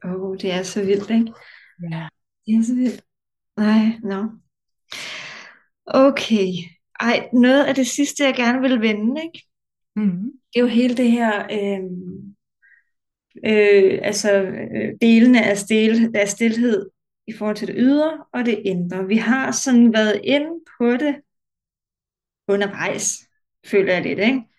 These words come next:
Speaker 2: Mhm.
Speaker 1: Men det kan være, at du har, øh,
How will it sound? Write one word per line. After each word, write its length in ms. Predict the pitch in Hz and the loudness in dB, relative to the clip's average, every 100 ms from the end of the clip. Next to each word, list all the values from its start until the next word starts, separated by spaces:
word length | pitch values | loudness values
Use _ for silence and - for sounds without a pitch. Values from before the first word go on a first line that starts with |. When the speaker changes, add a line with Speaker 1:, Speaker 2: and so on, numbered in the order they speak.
| _ _ - | _ _ -4
Speaker 2:
Mhm. 180 | 196 269 - _ _ _ _ - | -2 -2 -8 _ _ _ _ -4
Speaker 1:
Men 220 | 220 196 | -2 2
det 160 | 214 | 0
kan 120 | 202 214 | 0 -2
være, 440 | 220 233 254 233 _ _ _ _ | 0 -2 -4 -8 _ _ _ _
at 140 | 214 202 | -14 -12
du 60 | |
har, 420 | 208 202 196 190 | -12 -8 -6 -6
øh, 280 | 190 180 175 | -4 -6 -6